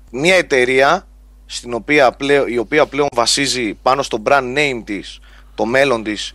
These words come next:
και, και το παρόν της, να βασίζει ένα ολόκληρο, π.χ.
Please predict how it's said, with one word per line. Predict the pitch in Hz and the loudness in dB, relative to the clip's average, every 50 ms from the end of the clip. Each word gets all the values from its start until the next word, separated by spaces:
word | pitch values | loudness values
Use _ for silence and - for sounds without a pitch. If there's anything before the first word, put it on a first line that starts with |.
| - - | -18 -8
και, | - 110 101 101 98 | -4 -2 0 0 -2
και | 92 - 107 | -2 -4 -4
το | - 110 | -4 -4
παρόν | - 113 104 98 104 110 117 120 | 0 2 2 4 4 2 2 2
της, | - 160 185 202 - - - - - - - - | 0 0 0 0 -2 -8 -12 -20 -20 -20 -18 -6
να | 110 123 123 | 0 0 2
βασίζει | - 127 120 - - 175 180 160 131 131 139 | 4 4 4 4 4 2 2 2 2 2 2
ένα | 151 160 165 | 2 4 4
ολόκληρο, | 156 151 147 151 165 175 170 - 156 147 131 127 | 4 4 4 4 2 2 2 0 -6 -4 -4 -4
π.χ. | - 147 139 - | -6 -6 -10 -6